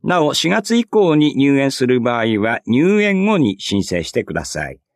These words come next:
お問い合わせは、幼稚園係へどうぞ。電話、五九八四の一三四七番です。四月の子育て相談など、コース、相談ごとに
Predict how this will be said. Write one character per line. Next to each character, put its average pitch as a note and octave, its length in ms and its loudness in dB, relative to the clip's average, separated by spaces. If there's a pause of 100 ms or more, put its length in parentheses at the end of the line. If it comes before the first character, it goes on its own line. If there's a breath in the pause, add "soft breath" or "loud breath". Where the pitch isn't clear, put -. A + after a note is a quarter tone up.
(300)
お G#2+ 100 -4
問 F3 180 2
い D#3 60 2
合 C#3+ 60 0
わ C#3 60 -2
せ A#2+ 180 -2
は、 B2 240 -2
幼 C#3+ 220 2
稚 F#3+ 340 -2
園 D#3 240 2
係 B2+ 420 -2
へ C#3 80 0
ど E2+ 160 -2
う C#2 60 -12
ぞ。 - 180 -18 (300)
電 A#2 280 2
話、 A2 200 -2 (120)
五 D3 300 2
九 D3 380 0
八 B2+ 400 -4
四 A2 340 2
の F#2+ 160 0 (100)
一 - 240 -4
三 E3 440 -2
四 A#2+ 320 0
七 C3 200 -2
番 C#2 200 -8
で - 100 -16
す。 - 240 -12 (1500)
四 - 260 -4
月 D#3+ 340 0
の D3 200 2
子 - 240 -6
育 G#3 340 0
て F3+ 160 0
相 E3 300 0
談 E2+ 260 -4
な D2+ 140 -8
ど、 - 160 -16 (680)
コ F3 240 2
ー C3 40 0
ス、 - 380 -4
相 C3+ 240 0
談 C3+ 220 0
ご B2+ 100 0
と A2+ 140 -2
に F#2 200 0